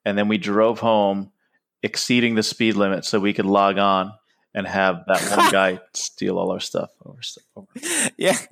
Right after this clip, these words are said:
Speaker 2: So that was, we logged in, and I remember we were in town, and we were, so this is what was cool, just the fact that we were playing together, 'cause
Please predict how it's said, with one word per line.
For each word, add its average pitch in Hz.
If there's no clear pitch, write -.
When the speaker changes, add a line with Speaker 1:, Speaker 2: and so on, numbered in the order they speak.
Speaker 2:
So 156
that 180
was, 262
we 151
logged 170
in, 120
and 123
I 135
remember 151
we 139
were 131
in 165
town, 110
and 127
we 147
were, 139
so -
this 214
is 262
what 202
was 143
cool, 98
just -
the 185
fact 180
that 117
we 123
were 113
playing 135
together, 104
'cause 123